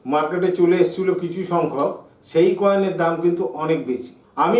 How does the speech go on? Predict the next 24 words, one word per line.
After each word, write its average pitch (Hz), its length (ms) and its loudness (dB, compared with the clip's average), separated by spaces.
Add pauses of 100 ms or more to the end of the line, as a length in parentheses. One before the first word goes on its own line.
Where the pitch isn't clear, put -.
(100)
মিউল 233 280 2
কয়েনের 233 360 2
যে 233 60 4 (100)
কোয়ালিটি 208 400 2 (100)
আপনাদের 196 320 0 (100)
দেখাচ্ছি, 190 320 0
এটা 220 120 2 (140)
ফাইন 226 280 0 (560)
কন্ডিশনের 190 540 0 (360)
কয়েন। 185 260 2 (400)
এই 233 100 4 (120)
কয়েনটা, 220 380 0 (340)
এই 196 80 8 (120)
কয়েনটা 220 300 4 (100)
যদি 185 160 4 (120)
আমি 170 100 -4 (100)
এখন 156 160 -2 (100)
মার্কেটে 139 360 -4 (120)
বিক্রি 165 280 -8 (100)
করি, 117 220 -4 (560)
খুব 220 160 6 (240)
কম 202 180 2 (100)
হলেও 233 220 6 (180)
পাঁচশো 208 320 -6